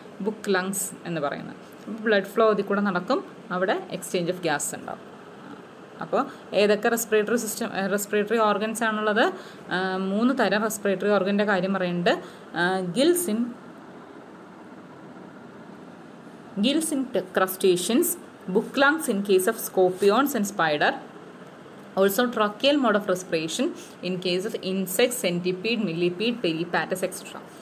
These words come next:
ഇതിൽ ഈ peripatus എന്ന് പറഞ്ഞ ആളില്ലേ, ഇതൊരു, ഇതൊരു, ആം, എന്താ പറയുക, അനലിഡയുടെയും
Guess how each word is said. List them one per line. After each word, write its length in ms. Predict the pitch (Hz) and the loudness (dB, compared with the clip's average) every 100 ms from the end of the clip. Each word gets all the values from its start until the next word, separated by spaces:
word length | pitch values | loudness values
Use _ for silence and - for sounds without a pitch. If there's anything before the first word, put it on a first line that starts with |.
| - - 339 | -18 -10 -2
ഇതിൽ 240 | 240 202 - - | 0 0 -4 -12
ഈ 120 | - - - - | -8 -8 -4 2
peripatus 800 | 233 240 294 - 269 247 285 294 | 4 4 2 2 0 0 -2 -2
എന്ന് 120 | 262 | 0
പറഞ്ഞ 100 | 208 | 2
ആളില്ലേ, 340 | 175 143 139 - - - - | 2 0 -4 -8 -14 -20 -10
ഇതൊരു, 240 | 285 262 262 - - - - - 214 | -2 0 0 -4 -18 -20 -18 -6 -2
ഇതൊരു, 540 | 214 254 254 262 262 240 - | 2 4 4 4 2 -2 -8
ആം, 800 | 220 202 190 190 190 190 185 185 - - - - - - - | -6 -2 -2 -2 -2 -2 -6 -10 -14 -18 -20 -20 -16 -12 -10
എന്താ 160 | 185 190 | -6 -2
പറയുക, 160 | 185 - | 0 2
അനലിഡയുടെയും 840 | 208 226 233 254 262 254 254 339 | 2 4 4 6 6 6 4 2